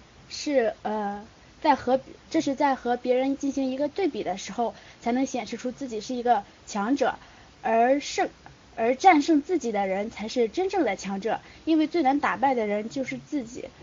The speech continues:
只有，呃，自己不断超越自己的人才是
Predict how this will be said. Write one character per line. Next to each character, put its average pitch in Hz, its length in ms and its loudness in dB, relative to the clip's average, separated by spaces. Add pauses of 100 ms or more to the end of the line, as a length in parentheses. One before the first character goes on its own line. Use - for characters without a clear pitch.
(220)
只 269 140 -2
有， 254 300 4 (260)
呃， 208 440 -2 (160)
自 311 180 -2
己 214 220 -8
不 240 160 -8
断 262 240 2
超 311 220 -2
越 302 160 2
自 330 180 -2
己 220 140 -2
的 196 120 -4
人 196 280 -6
才 202 280 -8
是 233 300 0